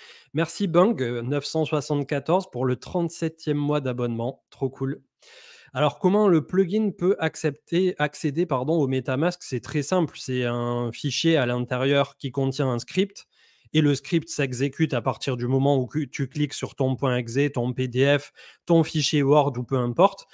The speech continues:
Parce qu'en fait, c'est la problématique aujourd'hui dans l'informatique moderne telle qu'on le connaît, c'est que tu peux glisser tout et n'importe quoi en exécutable sur des fichiers qui sont pas censés être des fichiers où il y avait un truc qui se passe derrière en plus de ce que,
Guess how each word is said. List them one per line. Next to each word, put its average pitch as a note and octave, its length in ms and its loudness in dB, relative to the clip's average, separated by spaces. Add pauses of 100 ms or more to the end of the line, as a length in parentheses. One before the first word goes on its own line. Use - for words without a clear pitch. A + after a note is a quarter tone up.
(200)
Parce C3+ 160 -6
qu'en D3+ 160 2
fait, A3+ 180 0
c'est D3 140 -4
la B2+ 120 0
problématique C#3 640 0
aujourd'hui E3 360 2
dans A#2+ 460 0
l'informatique A#2+ 800 -2
moderne C3 420 0
telle A#2+ 200 -4
qu'on A#2+ 160 -6
le A#2+ 140 -2
connaît, F3 460 4 (400)
c'est D3 180 -4
que - 80 0
tu C#3 200 0
peux D3+ 120 0
glisser C#3 440 0
tout G3+ 200 0
et F3 80 6
n'importe D3 540 2
quoi G3+ 160 2
en D3+ 140 6
exécutable C3 800 0
sur F3 320 2
des B2+ 160 0
fichiers F#3 320 -2
qui C#3+ 140 -8
sont C3 220 -2
pas D#3 200 0
censés D3 500 -2
être - 380 0 (340)
des B2+ 160 -2
fichiers F3 440 4
où E3 400 4
il C3+ 60 0
y C3 60 4
avait C3 140 2
un C#3 140 2
truc G3 200 -4
qui - 140 -6
se - 80 -6
passe C#3 220 0
derrière C#3 340 0
en C3+ 160 2
plus F3+ 240 -4
de C3 100 0
ce C3 100 -2
que, B2+ 500 0